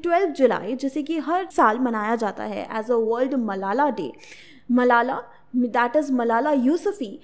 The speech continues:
जिसे कि नोबेल प्राइज मिला है था in the year two thousand fourteen, और दो हज़ार चौदह में नोबेल प्राइज लेकर ये बन गई थी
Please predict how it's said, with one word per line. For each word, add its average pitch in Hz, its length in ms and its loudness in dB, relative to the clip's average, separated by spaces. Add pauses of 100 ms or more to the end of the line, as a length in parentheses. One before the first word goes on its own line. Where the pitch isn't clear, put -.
(180)
जिसे 285 260 -2
कि 349 200 -4
नोबेल 320 460 4
प्राइज 285 460 0
मिला 233 260 0
है 240 120 -6
था 233 240 -4 (120)
in 285 200 2
the 330 100 2
year 262 240 2
two 269 160 -2
thousand 240 380 -4
fourteen, 269 440 -2 (260)
और 294 120 0
दो 302 120 0
हज़ार 330 280 2
चौदह 330 380 0
में 269 180 0
नोबेल 277 280 0
प्राइज 254 380 2
लेकर 240 540 0
ये 269 160 -2
बन 269 240 0
गई 262 220 2
थी 311 140 4